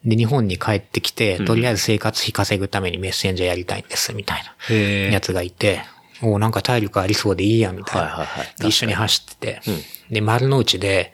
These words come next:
Speaker 2: うん。
Speaker 1: あの、配達終わって、
Speaker 2: うん。
Speaker 1: 外で、じゃあちょっと休憩しようか、みたいな言ってる時に、
Speaker 2: うん。
Speaker 1: なんかそいつが、
Speaker 2: うん。
Speaker 1: 誰か見つけたらしくて、
Speaker 2: はい。
Speaker 1: もう、もうすごい勢いで顔面蒼白になって、
Speaker 2: ほう。
Speaker 1: ちょ、ちょっと移動していいですかっ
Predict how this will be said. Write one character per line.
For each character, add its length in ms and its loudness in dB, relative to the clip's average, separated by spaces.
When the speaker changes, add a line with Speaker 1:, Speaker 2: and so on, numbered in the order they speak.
Speaker 2:
う 40 -2
ん。 40 0
Speaker 1:
あ 260 0
の、 260 -6
配 200 -4
達 200 -2
終 100 0
わ 100 0
っ 40 -6
て、 440 -2
Speaker 2:
う 40 -4
ん。 100 -4
Speaker 1:
外 320 2
で、 300 2
じ 100 -2
ゃ 40 2
あ 40 -2
ち 80 2
ょ 20 4
っ 40 0
と 120 -6
休 200 2
憩 160 2
し 120 4
よ 80 4
う 20 -2
か、 120 -2
み 100 -6
た 140 -2
い 20 -6
な 60 -8
言 180 2
っ 20 -2
て 180 -2
る 60 -4
時 240 -4
に、 300 2
Speaker 2:
う 20 -18
ん。 20 -6
Speaker 1:
な 80 0
ん 20 -2
か 80 -4
そ 180 2
い 60 2
つ 120 0
が、 360 2
Speaker 2:
う 60 0
ん。 140 -4
Speaker 1:
誰 200 0
か 160 -2
見 160 2
つ 100 -6
け 80 0
た 120 -4
ら 100 -2
し 80 0
く 140 -12
て、 320 0
Speaker 2:
は 160 0
い。 40 -10
Speaker 1:
も 100 4
う、 40 -2
も 160 -2
う 40 -2
す 360 0
ご 180 2
い 60 2
勢 240 0
い 20 0
で 100 0
顔 180 0
面 380 4
蒼 180 0
白 280 2
に 100 4
な 100 4
っ 80 -6
て、 400 -2
Speaker 2:
ほ 100 2
う。 40 2
Speaker 1:
ち 100 2
ょ、 140 -2
ち 120 2
ょ 20 0
っ 80 -6
と 100 0
移 60 2
動 140 4
し 80 2
て 80 2
い 20 4
い 40 0
で 80 -4
す 100 -2
か 180 -10
っ 40 -20